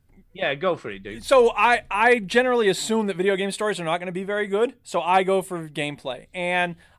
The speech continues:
Speaker 2: I think that, um, the few games that do have good stories,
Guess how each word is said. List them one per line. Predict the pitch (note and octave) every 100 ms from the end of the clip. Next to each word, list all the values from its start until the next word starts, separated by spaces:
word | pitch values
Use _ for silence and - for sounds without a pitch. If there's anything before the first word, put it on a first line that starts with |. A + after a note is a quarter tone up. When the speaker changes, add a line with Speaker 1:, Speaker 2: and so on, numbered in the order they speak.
| -
Speaker 2:
I | E3+
think | G3+ G#3+ G#3 -
that, | E3+ D#3+ - _ _ _ _
um, | E3 D#3+ D#3+ D3+ D3+ _ _ - _ _
the | D#3+ G3
few | F#3+ A3+ B3+ B3+
games | G3+ F3 A3 A3 F#3+
that | D#3
do | D#3
have | F3 A3 G#3+
good | A#3
stories, | - A#3+ C4 C#4+ B3+ -